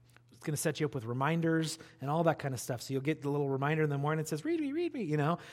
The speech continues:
and not like that. Well, maybe. I guess you could set that up if you wanted to. But, um, this is such, a, again, a great tool for just getting and gaining wisdom.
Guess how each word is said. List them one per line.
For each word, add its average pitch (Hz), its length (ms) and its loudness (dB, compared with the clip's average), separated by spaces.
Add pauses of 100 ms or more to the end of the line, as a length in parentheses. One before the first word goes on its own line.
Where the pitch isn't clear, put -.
(120)
and 147 200 0
not 139 140 2
like 117 140 -4
that. 117 260 -6
Well, 143 80 -4
maybe. 123 320 -2
I 120 40 -6
guess 143 140 -4
you 139 60 -4
could 123 100 -8
set 120 140 -4
that 120 120 -4
up 110 80 -6
if 113 40 -12
you 131 80 -2
wanted 135 260 -2
to. - 60 -14 (240)
But, 180 240 10
um, 156 300 8
this 220 180 4
is 214 100 4
such, 214 260 4
a, 190 120 2
again, 175 240 4
a 156 60 4
great 185 400 2
tool 147 440 0 (1200)
for 147 120 -4
just 185 220 0
getting 180 340 0
and 147 160 -2
gaining 156 560 -2
wisdom. 135 520 -6